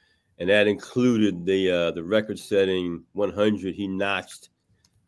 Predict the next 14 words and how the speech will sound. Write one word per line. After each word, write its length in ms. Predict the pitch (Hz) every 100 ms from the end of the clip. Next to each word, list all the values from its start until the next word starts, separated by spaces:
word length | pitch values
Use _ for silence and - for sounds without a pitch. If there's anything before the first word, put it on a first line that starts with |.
| -
against 460 | 90 104 98 90
the 60 | -
New 140 | 98
York 320 | 107 101 95 92
Knicks, 560 | 127 127 - - - -
uh, 300 | 90 87 82 - _ _ _
tonight's 380 | 98 117 135
opponent, 460 | 135 92 85 87 85 _ _ _ _ _ -
uh, 100 | 82 85
on 200 | 98 95
March 260 | 104 98
second, 320 | - 87 87
nineteen 360 | 95 98 - 90
sixty-two. 840 | - 101 95 92 - 123 107 80